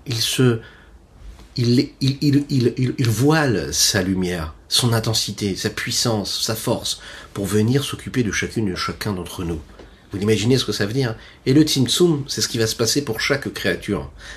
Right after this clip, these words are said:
terrestre ou céleste. Dieu va s'incliner, Dieu va se mettre à notre niveau. Il va se voiler, il va restreindre l'intensité et la puissance de ce qu'il est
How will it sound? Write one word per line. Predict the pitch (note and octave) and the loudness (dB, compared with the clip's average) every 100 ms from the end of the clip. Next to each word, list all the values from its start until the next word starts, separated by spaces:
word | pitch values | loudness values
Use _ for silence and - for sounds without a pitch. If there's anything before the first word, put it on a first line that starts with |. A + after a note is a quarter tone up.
| - | -6
terrestre | - A2 C#3+ E3+ - - - | 0 2 4 2 0 -6 -8
ou | A#2+ | 0
céleste. | - F#2 F2+ - - - - | 2 2 0 -4 -12 -16 -12
Dieu | A2+ D3 F#3+ - - | 4 8 8 4 -4
va | A2 A2+ | 0 2
s'incliner, | - - B2 A2+ - G#2+ F#2+ - - - | 2 2 0 0 0 2 2 0 -8 -4
Dieu | A2 D3 E3+ | 6 8 8
va | C3+ A2 F2+ E2+ - - - - - - - - | 8 6 4 -2 -12 -20 -20 -20 -20 -20 -18 -6
se | - | 0
mettre | A2+ A2 | 2 2
à | G2+ | 0
notre | F2+ - E2 | -2 -4 -6
niveau. | D#2+ C#2+ C2+ - - - - | -6 -8 -10 -18 -20 -20 -8
Il | G#2 | -4
va | G#2 | -2
se | - F#2+ | -2 -4
voiler, | E2+ F2+ F2 D#2+ - - - - - - | -4 -4 -4 -6 -10 -18 -16 -14 -14 -6
il | G2+ F#2 | -2 0
va | F2 G2+ G2+ G#2 G#2+ - - - - - | 0 2 0 -2 -6 -14 -18 -20 -20 -8
restreindre | G2+ G#2+ - - D#3 C#3+ A#2+ D#2 C2+ A#1 | -2 0 0 0 2 2 2 -2 -6 -8
l'intensité | D#2 G2 - F#2+ - G2+ | -4 -4 -2 -4 -4 -2
et | F2+ | -2
la | |
puissance | E2+ - F#2+ A2 F#2+ | -4 -4 -2 -2 -2
de | F2 | -4
ce | F2 | -6
qu'il | F#2 F#2 | -4 -2
est | C#3 | -2